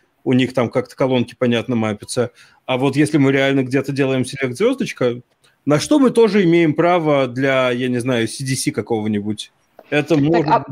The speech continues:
Speaker 2: почему эта идея с, э, встраиванием куда-нибудь в каталисту, э, не сработает для общего случая, я не пойму.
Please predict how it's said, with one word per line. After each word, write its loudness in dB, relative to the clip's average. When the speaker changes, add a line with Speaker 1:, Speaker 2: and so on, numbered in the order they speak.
Speaker 2:
почему 2
эта 2
идея 2
с, -18
э, 4
встраиванием -2
куда-нибудь -6
в -20
каталисту, -4
э, -6
не -6
сработает -4
для -2
общего -4
случая, -6
я -6
не -8
пойму. -10